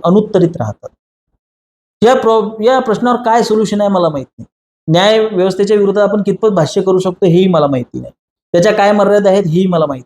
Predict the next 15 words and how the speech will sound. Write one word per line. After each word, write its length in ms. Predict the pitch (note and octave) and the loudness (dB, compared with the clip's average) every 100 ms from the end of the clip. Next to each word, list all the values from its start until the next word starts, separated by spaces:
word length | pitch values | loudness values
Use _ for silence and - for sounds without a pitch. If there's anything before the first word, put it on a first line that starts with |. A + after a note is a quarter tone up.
| _ | _
नाही, 80 | A#2+ _ _ _ _ - | -20 _ _ _ _ 0
पण 120 | A3+ | 2
एक 160 | C4 A3 | 2 2
व्यक्त 300 | G3 G3 B3+ | 0 2 2
व्हावंसं 380 | G#3+ G#3+ G#3+ | 4 2 2
वाटलं 260 | G#3 G#3 G#3 | 0 0 -2
म्हणून 220 | F#3 F#3+ | -2 -2
मी 80 | F#3+ | -4
बोललो. 320 | D#3+ B2+ A#2 - _ _ _ _ D#3 | -4 -6 -6 -12 _ _ _ _ 0
उदयपूर 440 | F3+ B3 B3 C#4 G3 | 4 4 2 -2 0
फाईल्सच्या 500 | F#3 G#3+ G#3 A3+ A#3 | 0 0 0 -2 0
माध्यमातून 640 | G3+ E3 F#3+ F3+ E3+ F#3 | -2 -2 -2 -2 -2 -4
आणि 140 | F3+ | -2
अशा 180 | F#3 F3+ | -2 -2
कित्येक 380 | F#3 F3 - G#3+ | -4 -6 0 0